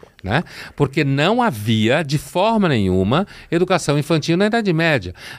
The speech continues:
Não havia nem há trezentos anos atrás, né? Bom, mas voltando ao que a gente estava falando, sim, as redes sociais são, sem dúvida nenhuma, culpadas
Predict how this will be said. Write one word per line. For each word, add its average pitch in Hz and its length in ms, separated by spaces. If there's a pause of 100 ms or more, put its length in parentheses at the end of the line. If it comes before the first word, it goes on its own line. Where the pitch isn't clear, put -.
Não 175 180
havia 196 300
nem 233 180
há 247 60
trezentos 180 580
anos 170 240
atrás, 135 800 (400)
né? 170 220 (260)
Bom, 135 260 (540)
mas 139 140
voltando 175 500
ao 156 60
que - 100
a 113 80
gente 104 160
estava 98 280
falando, 110 540 (280)
sim, - 520 (380)
as 101 160
redes 156 240
sociais 131 540
são, 117 320
sem 107 200
dúvida 131 300
nenhuma, 113 260
culpadas 90 1080